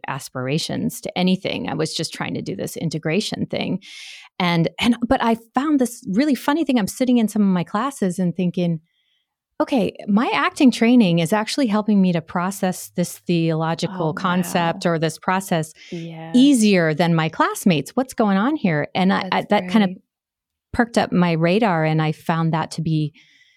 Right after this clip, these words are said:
Speaker 1: true. And I, I, I, I, yeah, I, I've struggled as well with that, you know, being a pastor and that, but there is so much,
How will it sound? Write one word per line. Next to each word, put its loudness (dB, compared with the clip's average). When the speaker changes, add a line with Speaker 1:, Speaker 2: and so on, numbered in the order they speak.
Speaker 1:
true. 2
And 0
I, 2
I, 2
I, 6
I, 2
yeah, 6
I, 4
I've 2
struggled 2
as 0
well 2
with -2
that, -4
you -6
know, -8
being -2
a -8
pastor -4
and -2
that, -6
but -2
there 4
is 4
so 0
much, 0